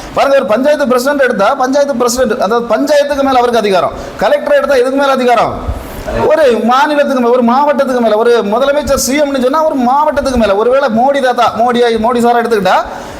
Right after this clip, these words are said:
இன்னைக்கு இந்த இந்தியா உங்களுக்கு அதிகாரம். இவ்வளவு தான் லிமிட். ஆனா பாருங்க, என்னுடைய தேவன், நான் பிரசங்கிக்கிற தேவனுக்கு அதிகாரம் வந்து ஒரு ம-, பஞ்சாயத்து இல்ல,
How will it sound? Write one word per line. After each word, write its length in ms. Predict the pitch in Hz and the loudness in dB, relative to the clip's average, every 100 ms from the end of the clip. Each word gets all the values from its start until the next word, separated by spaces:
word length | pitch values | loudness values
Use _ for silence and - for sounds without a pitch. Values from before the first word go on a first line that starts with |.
| - | -6
இன்னைக்கு 280 | - 302 311 | -2 0 0
இந்த 140 | 311 | 0
இந்தியா 280 | 294 311 311 | 0 2 2
உங்களுக்கு 280 | 294 269 254 | 2 2 0
அதிகாரம். 280 | 247 226 240 | 2 0 0
இவ்வளவு 240 | 302 330 | 0 0
தான் 140 | 320 302 | 2 0
லிமிட். 460 | 247 277 233 180 - - - - - | 0 0 0 -2 -4 -12 -12 -12 -4
ஆனா 160 | 277 | -2
பாருங்க, 240 | 294 294 269 | 0 0 0
என்னுடைய 460 | 247 320 330 339 | 0 0 0 2
தேவன், 280 | 233 269 302 | 2 2 2
நான் 180 | 262 262 | 0 0
பிரசங்கிக்கிற 420 | 254 285 302 294 285 | 0 0 -2 0 0
தேவனுக்கு 360 | 240 277 277 269 | 2 2 2 0
அதிகாரம் 460 | 220 269 269 269 | 0 0 0 0
வந்து 240 | 262 269 233 | 0 0 0
ஒரு 320 | 262 302 262 | 0 0 0
ம-, 340 | 226 202 214 | 0 0 0
பஞ்சாயத்து 460 | 214 254 285 277 247 | 0 0 0 0 0
இல்ல, 260 | 214 147 | 0 0